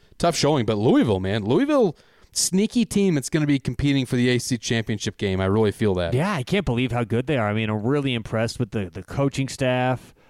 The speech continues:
Speaker 1: Yep.
Speaker 2: They're consistent, and that was why I didn't wanna take Duke last week. It's like Louisville's got a ceiling, man. They, it's, it's a high ceiling,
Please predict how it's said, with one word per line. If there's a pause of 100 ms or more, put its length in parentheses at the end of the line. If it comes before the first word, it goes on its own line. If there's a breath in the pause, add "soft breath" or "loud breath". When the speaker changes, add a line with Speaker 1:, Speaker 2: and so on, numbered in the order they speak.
(160 soft breath)
Speaker 1:
Yep.
Speaker 2:
They're
consistent,
and
that
was
why
I
didn't
wanna
take
Duke
last
week.
It's
like
Louisville's
got
a
ceiling,
man.
They,
it's,
it's
a
high
ceiling,